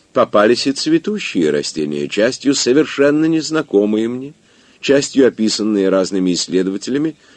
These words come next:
в качестве представителей после третичной ископаемой флоры Канады. Мы дошли, наконец, до узкой, но очень глубокой речки,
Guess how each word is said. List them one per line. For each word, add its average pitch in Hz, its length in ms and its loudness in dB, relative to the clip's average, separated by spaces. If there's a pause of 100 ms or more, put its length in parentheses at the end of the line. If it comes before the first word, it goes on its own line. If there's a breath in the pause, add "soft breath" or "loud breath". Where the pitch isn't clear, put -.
(120 soft breath)
в - 80 -20
качестве 110 680 2
представителей 104 1080 -4 (340 soft breath)
после 117 400 2
третичной 92 880 -4 (300)
ископаемой 113 760 -4
флоры 117 400 -4
Канады. 156 540 -2 (2000 soft breath)
Мы 165 120 6
дошли, 110 320 4
наконец, 87 440 0
до 76 140 2
узкой, 85 360 -2
но 76 160 -2
очень 80 380 -8
глубокой 69 680 -4
речки, 69 460 -6